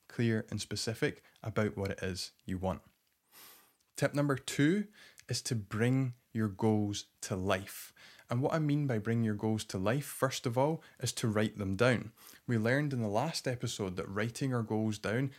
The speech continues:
has a huge amount of power because then we can view them logically, rationally. Our brains can start creating action plans for them.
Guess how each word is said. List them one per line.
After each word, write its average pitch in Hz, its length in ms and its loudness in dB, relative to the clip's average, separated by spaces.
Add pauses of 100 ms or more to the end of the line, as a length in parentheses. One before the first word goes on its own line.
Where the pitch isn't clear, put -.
has 117 140 -4
a 117 60 -2
huge 123 500 -2
amount 98 420 -2
of - 160 -10
power 120 300 0
because 104 300 -6
then 120 180 0
we 135 100 0
can 135 200 -2
view 120 160 0
them 110 240 0
logically, 117 580 -2 (240)
rationally. 107 580 -2 (280)
Our 107 80 -2
brains 113 440 2
can 110 180 0
start - 360 -2
creating 107 760 -2 (320)
action 120 460 0
plans 113 460 0 (180)
for 107 280 0
them. - 180 -6